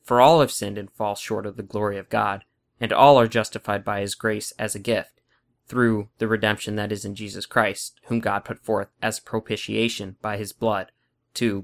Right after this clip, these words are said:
be received by faith. This was to show God's righteousness, because in his divine forbearance he has passed over former sins.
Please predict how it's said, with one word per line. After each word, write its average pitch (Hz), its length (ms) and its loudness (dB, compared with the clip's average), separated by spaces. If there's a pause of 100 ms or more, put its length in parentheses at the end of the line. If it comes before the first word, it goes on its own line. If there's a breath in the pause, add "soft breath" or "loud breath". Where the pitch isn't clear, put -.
be 110 140 -6
received 110 600 -4
by 104 140 -6
faith. 98 380 -10 (640)
This 143 200 4
was 147 140 -2
to 143 120 -4
show 110 340 4
God's 110 360 0
righteousness, - 680 -2 (240)
because 113 640 -2
in 117 160 -2
his 113 180 -4
divine 117 380 0
forbearance 117 720 -4
he 117 120 -6
has 104 140 -6
passed - 460 -2
over 123 300 0
former 101 340 -6
sins. 95 460 -14